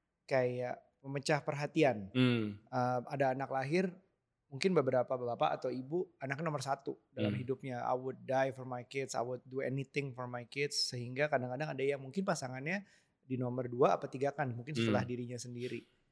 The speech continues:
Speaker 1: Eh, apalagi kalau nggak salah, <clears throat> kalian tuh nggak ada nanny.
Speaker 2: Iya.
Speaker 1: Dan, eh, asisten rumah tangganya adalah yang pulang hari ya.
Speaker 2: Hmm.
Speaker 1: Jadi masih, masih involve banyak di anak, involve banyak di rumah,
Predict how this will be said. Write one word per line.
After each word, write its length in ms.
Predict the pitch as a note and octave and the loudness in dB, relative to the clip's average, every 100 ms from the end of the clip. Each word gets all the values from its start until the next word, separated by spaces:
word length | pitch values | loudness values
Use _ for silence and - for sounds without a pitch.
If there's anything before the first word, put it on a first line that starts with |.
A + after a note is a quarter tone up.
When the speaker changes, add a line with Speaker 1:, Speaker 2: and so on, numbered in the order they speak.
| _ _ C#3+ | _ _ 0
Speaker 1:
Eh, 240 | C3+ C#3+ _ _ _ _ _ _ - | 2 0 _ _ _ _ _ _ -8
apalagi 460 | C3 C#3 E3+ B3+ | 4 6 6 4
kalau 180 | B3 E3 | 6 6
nggak 140 | C#3+ | 6
salah, 320 | C#3+ G#3 A3 E3+ | 6 6 6 4
<clears throat> 380 | - C3 G#2+ - _ _ _ _ | 0 0 -2 -6 _ _ _ _
kalian 340 | C#3 C#3 F#3 F#3+ | 2 6 6 6
tuh 100 | A3 | 6
nggak 220 | C#3+ B2 B2 | 6 6 4
ada 220 | B2+ B2 B2 A#2+ A#2+ A#2+ A#2+ B2 - | 0 0 0 0 0 -2 -2 -4 -2
nanny. 540 | C#3 C3 C#3 F#3+ - | -2 0 2 2 0
Speaker 2:
Iya. 300 | - G#2 F#2+ - - - | 2 2 2 -4 -20 0
Speaker 1:
Dan, 720 | C3 C3+ C3+ C3 C3 C3+ C#3 - - _ _ - | 6 8 10 8 4 0 -8 -16 -20 _ _ -2
eh, 420 | C3+ C3 B2+ B2+ - - - | 2 4 4 2 0 -8 -8
asisten 320 | C#3 C3+ C#3 | -6 0 0
rumah 180 | C#3 C3 | 0 -2
tangganya 460 | C3+ C3 C3 D#3+ E3+ | -2 -2 0 0 2
adalah 220 | C3+ D3+ | 6 6
yang 320 | D#3+ D3 D#3 D3 - | 6 4 0 -10 -16
pulang 280 | - C#3 B2+ | 0 2 4
hari 320 | C3 C3+ C#3 B2 | 4 2 2 2
ya. 140 | B2 | 2
Speaker 2:
Hmm. 360 | G#2+ G#2 G2 F#2 - | 4 4 2 -6 -4
Speaker 1:
Jadi 180 | B2+ D#3 | 2 4
masih, 260 | C#3+ - C#3 | 4 2 -2
masih 340 | B2+ B2+ C#3 | -2 -2 -2
involve 320 | C3 A#2+ B2 | -4 2 4
banyak 260 | B2 B2 B2 | 4 0 -4
di 140 | B2 | -6
anak, 440 | - A#2 C3 F3 - | -2 -2 0 -2 -2
involve 320 | C#3 B2 B2 | -8 -6 -6
banyak 260 | A#2+ B2 B2 | -6 -8 -8
di 140 | B2 | -6
rumah, 420 | A#2+ A#2 C#3 E3+ | -6 0 0 0